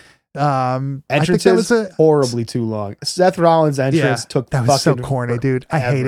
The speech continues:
Speaker 2: forever.
Speaker 1: that. Have, having the dude come out like the orchestra fucking leader, the conductor, like, that
Speaker 2: And
Speaker 1: was
Speaker 2: what
Speaker 1: so
Speaker 2: the
Speaker 1: fucking
Speaker 2: fuck
Speaker 1: dumb.
Speaker 2: was he wearing, dude? Was it something
Speaker 1: And there
Speaker 2: fucking
Speaker 1: wasn't even, like, a band. He was
Speaker 2: No, it
Speaker 1: trying to do it to, like, the people.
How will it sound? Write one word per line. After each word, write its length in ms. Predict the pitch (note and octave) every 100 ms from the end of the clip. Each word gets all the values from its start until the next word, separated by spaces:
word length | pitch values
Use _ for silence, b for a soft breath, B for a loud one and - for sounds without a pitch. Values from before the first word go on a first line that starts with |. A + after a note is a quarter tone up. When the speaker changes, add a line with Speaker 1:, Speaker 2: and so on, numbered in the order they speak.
| A2
Speaker 2:
forever. 20 |
Speaker 1:
that. 220 | A#2+ B2 -
Have, 300 | D#3+ D#3 D#3
having 300 | - F3+ E3+
the 100 | D#3+
dude 320 | C3 E3 D#3+
come 200 | - D#3+
out 180 | D#3+ D#3+
like 160 | D#3 C#3+
the 200 | C3+ C3
orchestra 580 | C#3 C#3 C#3+ - D3+ C3
fucking 360 | D#3 - D3+
leader, 360 | D#3 D#3 D#3 D#3
the 100 | C#3+
conductor, 600 | C3+ C3 C3 - D#3+ D#3+
like, 160 | C#3+ C#4
that 60 |
Speaker 2:
And 60 | E3
Speaker 1:
was 100 | F3
Speaker 2:
what 60 | B3
Speaker 1:
so 40 |
Speaker 2:
the 100 | C#4+
Speaker 1:
fucking 240 | G#3+ B2 B2+
Speaker 2:
fuck 80 | B2
Speaker 1:
dumb. 100 | A#2+
Speaker 2:
was 120 | F#3+
he 120 | F#3
wearing, 880 | C3 A2+ A2 D#3 A3+ B3+ B2+ F#2+ F#2+
dude? 340 | A2+ C#3 E3 -
Was 140 | F3+
it 180 | A#3+ B3+
something 200 | C4 B3
Speaker 1:
And 80 | G#3+
there 120 | F#3+
Speaker 2:
fucking 140 | G#3
Speaker 1:
wasn't 240 | G#3 F#3 A#3
even, 160 | A3+
like, 120 | G#3+ F3+
a 80 |
band. 440 | D3 D#3 C#3+ C3 - _ -
He 60 | G3+
was 80 | -
Speaker 2:
No, 20 |
it 40 |
Speaker 1:
trying 100 | G3+
to 80 | F#3
do 120 | E3
it 80 | F#3
to, 80 | F3
like, 180 | E3+ -
the 100 | D#3+
people. 480 | D3+ D#3+ F#3 F3+